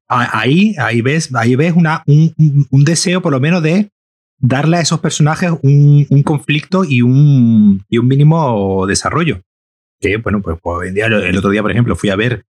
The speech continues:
la película de, de Godzilla versus Kong y, eh, vamos, desde el punto de vista dra-, dramático, eso sí que es la nada. Es decir, es, es, em, son, no, no son personajes,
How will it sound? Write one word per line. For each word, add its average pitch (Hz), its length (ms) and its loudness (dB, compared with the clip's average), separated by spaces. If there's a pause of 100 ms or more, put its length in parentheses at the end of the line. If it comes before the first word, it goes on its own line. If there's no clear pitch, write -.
(160)
la 95 220 -2
película 101 440 -4
de, 101 840 -2
de 101 100 -2
Godzilla 101 520 -4
versus 92 380 -6
Kong 151 340 0 (560)
y, 120 460 0 (100)
eh, 85 540 -6
vamos, 107 240 -4
desde 87 140 -6
el 80 80 -8
punto 90 180 -6
de 95 60 -2
vista 104 200 -2
dra-, 95 220 -4
dramático, 104 640 -4
eso - 160 -6
sí 101 140 -4
que 98 140 -4
es 101 140 -6
la 95 160 -4
nada. 98 440 -6 (440)
Es 98 140 -2
decir, 87 160 -6
es, 104 300 -4 (100)
es, - 240 -10
em, 92 320 -10 (120)
son, 101 380 0
no, 101 80 0 (140)
no 107 80 -2
son 117 160 0
personajes, 113 720 -6